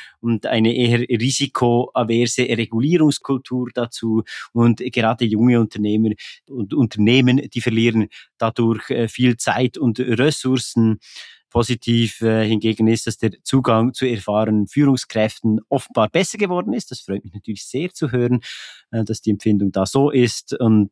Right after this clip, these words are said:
das kann für das weitere Wachstum der Szene natürlich auch, äh, entscheidend sein.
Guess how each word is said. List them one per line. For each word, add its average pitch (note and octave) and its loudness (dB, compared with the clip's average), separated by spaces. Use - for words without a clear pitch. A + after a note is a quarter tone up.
das - -2
kann A2+ 2
für G#2+ 0
das G2 -2
weitere F#2+ 0
Wachstum G2 -4
der G2+ -2
Szene F#2 -2
natürlich - -4
auch, B2 -2
äh, F#2 2
entscheidend C3 -2
sein. - -10